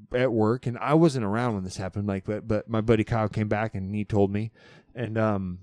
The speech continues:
so we're sitting there at work, and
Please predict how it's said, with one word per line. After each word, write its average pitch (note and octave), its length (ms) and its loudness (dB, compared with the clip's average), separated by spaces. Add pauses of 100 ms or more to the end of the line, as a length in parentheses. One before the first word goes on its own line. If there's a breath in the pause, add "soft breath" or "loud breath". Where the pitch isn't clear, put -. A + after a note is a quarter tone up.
(1500)
so - 160 0
we're A#2+ 120 6
sitting D#3 260 -2
there C#3+ 160 4
at G2 60 -6
work, D3 380 4 (440 soft breath)
and B2+ 340 0